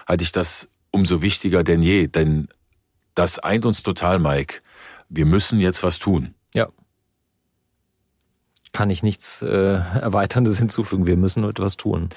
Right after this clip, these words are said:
Speaker 2: Dringend. Ja.
Speaker 1: Und dazu zählt, dass wir auch weiter über das Thema reden müssen. Insofern bedanke ich mich, dass du dir die Zeit genommen hast.
Speaker 2: Vielen Dank für die Einladung.
Speaker 1: Und, ähm,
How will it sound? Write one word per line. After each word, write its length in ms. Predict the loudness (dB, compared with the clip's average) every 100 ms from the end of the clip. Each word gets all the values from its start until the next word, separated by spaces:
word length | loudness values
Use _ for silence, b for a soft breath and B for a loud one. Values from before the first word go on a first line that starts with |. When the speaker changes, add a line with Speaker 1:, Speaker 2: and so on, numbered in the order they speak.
| -6
Speaker 2:
Dringend. 380 | -2 -2 -4 -10 _ _ _
Ja. 140 | -8 -8 _ _ _ _ -2
Speaker 1:
Und 140 | 2
dazu 220 | 2 2
zählt, 320 | 0 2 2 2
dass 220 | 0 2
wir 260 | 2 2
auch 180 | 0 2
weiter 300 | 2 4 2
über 540 | 2 2 4 4 2 -2 -10 -4
das 180 | -2
Thema 260 | 2 2 4
reden 300 | 4 2 4
müssen. 360 | 2 2 0 2
Insofern 480 | 0 0 2 2
bedanke 320 | 2 2 2 2
ich 80 |
mich, 140 | 0 0
dass 180 | 0 0
du 100 | 2
dir 140 | 2
die 100 | 0
Zeit 260 | -2 -2 -2
genommen 360 | -2 0 2
hast. 360 | 2 0 -4 -8
Speaker 2:
Vielen 220 | -6 0 0
Dank 120 | 0
für 80 | 0
die 100 | -2
Einladung. 420 | -2 -2 -2 -2
Speaker 1:
Und, 440 | 2 4 4 2 2
ähm, 400 | 2 2 0